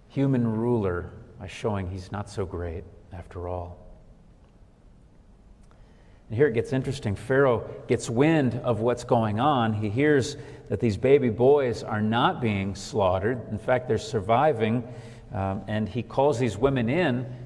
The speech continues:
to question them. And he says, "Why have you let these male children live?"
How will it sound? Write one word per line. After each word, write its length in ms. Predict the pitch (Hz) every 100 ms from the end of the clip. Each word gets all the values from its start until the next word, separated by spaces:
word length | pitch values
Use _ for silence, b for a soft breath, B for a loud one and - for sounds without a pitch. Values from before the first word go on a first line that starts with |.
| B
to 80 | 135
question 580 | - 139 165 - 170 104
them. 280 | 90 95 131 - - - - - - - - - -
And 80 | 107
he 40 |
says, 220 | 127 107
"Why 380 | 101 117 180 214
have 140 | 135
you 140 | 135 131
let 1040 | 151 170 123 - - - - - - - -
these 240 | 127 104
male 540 | 131 143 175 135 131 131
children 480 | 156 160 135 117
live?" 460 | 117 175 196 92